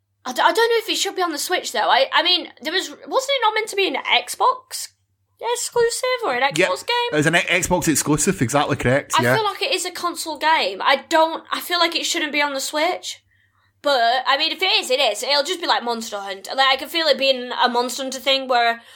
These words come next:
Speaker 1: or maybe it'll be like, um, like Sun-, uh, not Sonic, like Spyro and Crash Bandicoot, where it's like, it is console, but it's also Switch. But, like, one comes out, like, a year after the other.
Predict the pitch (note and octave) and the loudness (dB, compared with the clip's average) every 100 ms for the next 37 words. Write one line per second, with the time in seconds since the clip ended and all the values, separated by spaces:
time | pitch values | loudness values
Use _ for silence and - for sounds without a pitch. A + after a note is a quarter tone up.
0 | - D4 F#4+ G#4+ G4+ F#4 F#4 F4 D#4+ D4+ | -4 0 2 2 0 0 0 0 0 2
1 | C4+ A#3+ A#3 A3+ A3 B3 A#3 - A#3+ B3 | 4 2 -2 -6 0 0 0 0 0 2
2 | A#3 A3 G#3 F#3+ G#3 G#3 A#3+ A#3+ - A#3 | 0 0 -2 -6 -8 -4 -2 -2 0 2
3 | B3 C4 B3 B3 A3+ A3 A#3 B3+ A#3+ A#3+ | 4 4 2 -4 -2 -2 -2 -4 -4 -2
4 | A3 A3+ A#3 C4+ - B3+ C4 C4 A3 G3 | -2 0 2 0 2 0 0 0 -2 -2
5 | G#3+ G#3 - A#3 A#3+ - C#4 C#4 D4+ E4+ | -4 -6 -4 -4 -2 0 -2 -2 0 0
6 | E4+ - - - - _ A#3 A3+ A3+ A3 | 0 -10 -14 -20 -20 _ 0 4 4 4
7 | A#3+ A#3+ A#3 A#3+ A#3 A3+ G#3+ A#3+ A3+ G#3+ | 2 2 -2 -4 2 2 2 -2 0 2
8 | A3 A3 A#3 A#3+ A#3+ D4+ | 2 0 -6 -4 -2 -2